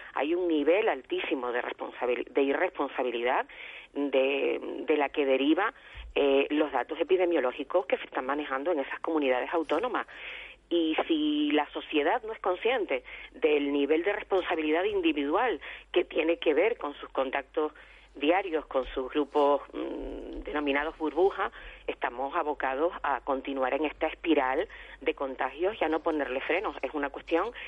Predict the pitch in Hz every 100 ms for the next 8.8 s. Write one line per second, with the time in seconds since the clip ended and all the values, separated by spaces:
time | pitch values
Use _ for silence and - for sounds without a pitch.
0 | - - 175 165 156 185 - 147 - 165
1 | 147 131 220 - - - 165 156 - 214
2 | 226 170 202 156 - 143 135 190 - -
3 | - - 190 170 160 - 202 233 180 170
4 | 233 226 175 160 175 240 175 165 160 143
5 | 147 160 147 147 143 135 135 202 285 147
6 | - - - - 151 147 135 - 147 170
7 | 185 180 175 165 156 160 156 151 180 160
8 | 160 151 - - 196 220 226